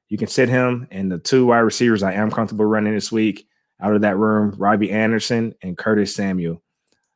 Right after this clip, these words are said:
So, of course, you know, Curtis Samuel stepped up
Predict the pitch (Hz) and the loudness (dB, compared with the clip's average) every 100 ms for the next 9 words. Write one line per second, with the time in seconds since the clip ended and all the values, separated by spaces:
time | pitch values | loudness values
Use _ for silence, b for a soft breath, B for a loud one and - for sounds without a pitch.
0 | _ - 95 95 135 131 123 - - b | _ -6 -4 0 4 4 4 -2 -8 b
1 | b _ 101 101 127 120 113 127 120 110 | b _ -8 -2 2 2 0 0 0 0
2 | 117 104 117 107 - | -2 0 0 -2 -6